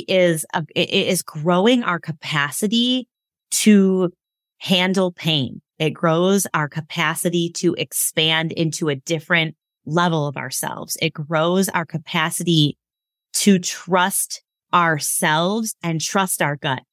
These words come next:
Because if we didn't before and this comes about, then now is the time to actually acknowledge.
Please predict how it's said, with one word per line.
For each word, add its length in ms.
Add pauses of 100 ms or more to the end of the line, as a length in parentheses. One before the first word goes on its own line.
(320)
Because 340 (100)
if 200
we 180
didn't 360
before 640
and 220
this 240
comes 320
about, 520 (260)
then 200
now 340
is 100
the 100
time 380
to 160
actually 460
acknowledge. 880